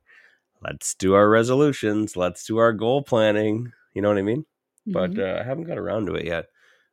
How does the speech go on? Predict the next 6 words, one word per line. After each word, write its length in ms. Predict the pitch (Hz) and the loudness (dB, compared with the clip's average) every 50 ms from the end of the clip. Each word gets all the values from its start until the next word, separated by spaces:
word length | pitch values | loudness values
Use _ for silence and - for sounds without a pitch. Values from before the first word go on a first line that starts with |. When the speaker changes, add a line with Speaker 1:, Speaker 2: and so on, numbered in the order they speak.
| _ _ | _ _
Speaker 1:
Um, 580 | - 98 87 87 85 85 85 82 85 82 90 90 _ _ _ _ _ _ _ _ _ _ _ _ _ _ _ _ _ _ _ _ - - _ _ _ _ _ _ _ _ _ _ _ _ _ _ - | -12 -8 -6 -6 -4 -6 -6 -8 -10 -14 -18 _ _ _ _ _ _ _ _ _ _ _ _ _ _ _ _ _ _ _ _ _ -20 -20 _ _ _ _ _ _ _ _ _ _ _ _ _ _ -6
two 180 | - 180 160 107 | -2 0 0 0
reasons. 400 | 92 90 85 90 107 110 - - | 0 -2 -4 -4 -8 -10 -4 2
One, 420 | 143 135 117 92 98 107 113 110 - _ _ - | 4 4 6 4 2 -2 -8 -14 -18 _ _ -12
just 240 | - 98 - - _ _ _ 277 _ | -12 -12 -12 -12 _ _ _ _ _
once 500 | - 104 107 104 98 - - - - - | 0 2 4 4 2 2 -4 -8 -10 -10